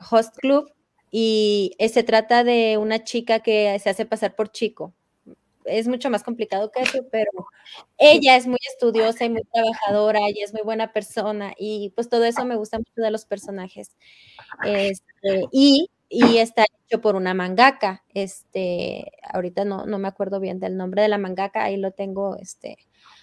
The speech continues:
anotado. Entonces, realmente a mí no me gusta tanto los personajes O P, como dicen, o sea, a mí me gustan los personajes femeninos que, con los que me puedo relacionar.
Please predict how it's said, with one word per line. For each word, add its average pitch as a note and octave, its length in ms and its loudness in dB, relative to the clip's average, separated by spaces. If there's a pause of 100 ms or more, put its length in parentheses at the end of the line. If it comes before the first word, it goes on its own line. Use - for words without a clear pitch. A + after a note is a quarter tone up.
(140)
anotado. G3+ 760 0
Entonces, C4 420 4
realmente E4 640 8
a B3+ 100 4
mí B3+ 120 2
no C#4 100 0
me D4+ 140 2
gusta D4 340 -2
tanto C#4 280 0
los D4 160 0
personajes A3 680 -2
O A#3 240 4
P, B3+ 320 2
como G3 240 -8
dicen, A#3+ 400 -2
o B3+ 80 -4
sea, G#3+ 140 -4
a - 20 -4
mí G3+ 100 -6
me A3 140 -4
gustan G#3+ 720 -4
los G3+ 140 -10
personajes G#3+ 760 -12
femeninos G#3 600 -8
que, - 140 -10 (180)
con G3+ 120 -10
los G3 120 -10
que G3 100 -12
me G3 100 -8
puedo F#3+ 280 -6
relacionar. A#3 600 -4